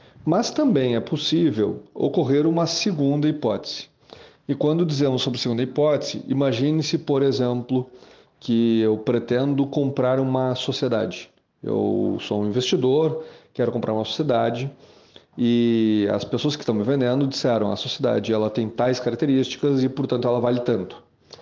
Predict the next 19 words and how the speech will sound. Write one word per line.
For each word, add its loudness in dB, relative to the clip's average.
É, 4
para 0
que -2
eu 4
confirme 0
quanto -4
vale 2
a -2
sociedade, 0
eu 0
preciso -6
fazer 2
diligências, 0
due 2
diligence. -2
E 4
fazendo 2
essas -2
diligências, 0